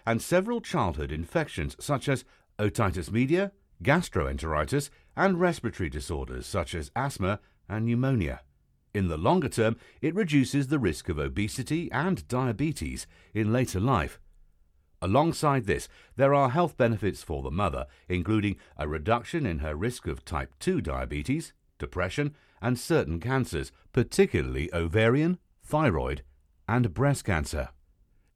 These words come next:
There are also financial benefits, with a potential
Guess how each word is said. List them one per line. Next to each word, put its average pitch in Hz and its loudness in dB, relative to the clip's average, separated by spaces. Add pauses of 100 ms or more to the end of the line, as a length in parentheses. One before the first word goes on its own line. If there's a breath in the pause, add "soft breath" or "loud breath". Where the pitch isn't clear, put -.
There 98 4
are 98 6
also 107 0
financial 98 0
benefits, 76 -4 (260 soft breath)
with 113 2
a 123 4
potential 160 0